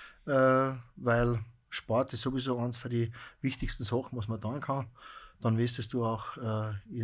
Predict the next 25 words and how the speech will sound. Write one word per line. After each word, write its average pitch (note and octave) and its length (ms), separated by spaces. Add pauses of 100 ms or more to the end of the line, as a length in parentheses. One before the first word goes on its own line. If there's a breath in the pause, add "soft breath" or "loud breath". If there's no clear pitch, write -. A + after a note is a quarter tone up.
egal A2+ 300
ob A#2 120
das A2+ 220
wirtschaftlich, B2+ 500
sportlich A#2+ 480
ist B2 180
oder, G#2+ 400 (520 loud breath)
äh, A2+ 220 (600)
beruflich, D3 720
dann A#2 160
wirst A#2+ 200
du B2 40
es - 80
auch G2+ 100
schaffen. - 360 (240)
Gell? C3 120
Und C3+ 200 (260 loud breath)
bleib D#3 220
immer E3+ 220
ehrlich C#3+ 340
und C#3+ 120
bleib C3 200
immer C#3 480
sauber C#3+ 500
und B2+ 340